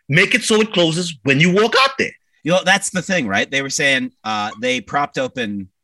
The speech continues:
Speaker 2: the fire doors to get out faster, to let people out faster. So it was already too late, which is, is how, how I've read it, at least, that, um,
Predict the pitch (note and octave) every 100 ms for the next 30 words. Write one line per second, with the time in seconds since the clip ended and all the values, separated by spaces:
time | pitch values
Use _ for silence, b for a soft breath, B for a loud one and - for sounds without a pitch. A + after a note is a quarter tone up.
0 | _ - - B2 C3 B2+ A#2 A2 - G#2
1 | A2 G#2 G2 E2 D#2+ - D#2+ A#2 A2+ -
2 | A#2 G2+ C3 F3+ - F2 - F2 E2 _
3 | _ - - C3+ C3 C3 - C#3+ C#3 A#2+
4 | - A#2 F#2 E2+ - _ - A2 B2 G#2+
5 | - G#2+ A2 G2 A2 A2+ - A2+ B2 B2
6 | - F2+ D#2 C#2 - C#2+ D2+ - b b
7 | b B2+ A#2 - _ - G#2+ G2 F2+ D#2